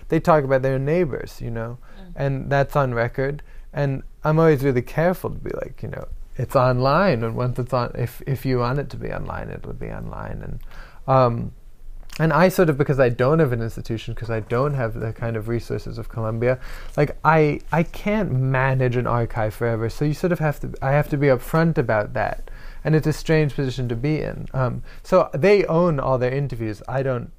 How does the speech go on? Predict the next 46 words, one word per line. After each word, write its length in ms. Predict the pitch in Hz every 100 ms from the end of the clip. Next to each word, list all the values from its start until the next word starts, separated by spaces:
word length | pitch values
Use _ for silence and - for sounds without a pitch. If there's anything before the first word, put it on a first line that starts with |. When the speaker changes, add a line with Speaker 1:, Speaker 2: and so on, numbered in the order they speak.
| -
Speaker 1:
but 100 | - 151
also 340 | 156 170 160
because 240 | 127 135
I'm 100 | 135
not 220 | 127 127 127
an 120 | 127
institution, 540 | 123 127 127 123 131 127
I 100 | 139
don't 160 | 131 117 123
have 120 | -
to 80 | 113
ha-, 140 | -
own 220 | - 131 120
the 120 | 117 151
interview. 280 | 160 - -
I 120 | 127
don't 160 | 143
even 180 | 139 127
have 160 | 120 -
to 80 | 117
own 160 | 117
the 60 | 107
copyright. 500 | - 135 - - - - - - -
All 200 | 147 143
I 120 | 131
have 260 | 131 131
is 140 | 117 -
permission 680 | - 127 123 135 - - - - - -
to 100 | 120
use 260 | 127 127 110
it. 160 | - - -
Um, 440 | 135 123 117 117 - - - - - -
so, 460 | - 156 139 127 - - - - - - - - 151
which, 260 | 147 -
like, 180 | 143 113
almost 340 | 147 151 135 123
no 200 | 117 120
institution 540 | 113 120 - 110 -
that 120 | 104 101
I 100 | 104
know 200 | 110 110
of 120 | 107
would 120 | 104
allow. 600 | 101 104 101 101 104 104 - - -
Um, 500 | - 127 120 110 110 - - - - - - - - - -
and 400 | 151 147 143 131